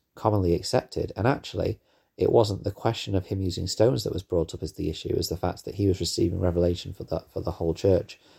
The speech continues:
and he was not the one called as the prophets. That was the main issue. Um, this then means that this is actually a very difficult situation to resolve,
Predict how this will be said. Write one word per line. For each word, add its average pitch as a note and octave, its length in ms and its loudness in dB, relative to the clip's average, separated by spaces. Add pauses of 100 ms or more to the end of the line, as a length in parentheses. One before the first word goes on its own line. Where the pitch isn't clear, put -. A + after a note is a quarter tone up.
(160)
and F#2+ 80 -10
he G2 160 2
was F2+ 160 2
not F2+ 220 -2
the E2+ 80 -4
one E2 180 0 (220)
called E2+ 220 2
as E2 100 0
the - 80 -14
prophets. - 480 -2
That - 100 -4
was - 140 -6
the E2+ 80 -10
main F2 240 -2
issue. - 400 -6 (600)
Um, F#2 480 4 (1800)
this C3 280 4
then F#2 260 -2
means G2+ 320 0
that - 80 -2
this B2 180 0
is G2+ 80 0
actually F2+ 360 2
a E2 60 0
very F2+ 440 2 (480)
difficult G#2 420 0
situation - 720 0 (100)
to - 140 -6
resolve, F2 480 0